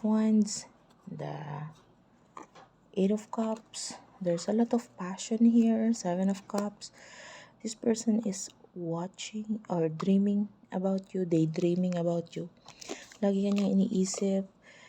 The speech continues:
Queen of Wands, Eight of Cups. This person feels like kailangan ka pa rin niya.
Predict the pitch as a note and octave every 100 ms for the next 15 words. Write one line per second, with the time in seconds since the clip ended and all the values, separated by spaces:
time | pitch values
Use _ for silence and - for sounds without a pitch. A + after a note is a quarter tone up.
0 | - _ - G#3 A3 A3 G#3+ G3+ G3 -
1 | F#3+ F#3+ F#3+ - F#3 F3+ - - - G3
2 | - C4 C#4 E4 D#4+ A#3 G#3 G#3 - F#3+
3 | F3 F3 F3 _ _ - - _ _ _
4 | _ _ _ _ _ _ _ _ _ _
5 | _ _ _ _ - - - - - F#3
6 | G3 G3 G3 F#3+ F#3+ F#3 F3+ D#3+ D#3 D#3
7 | F3+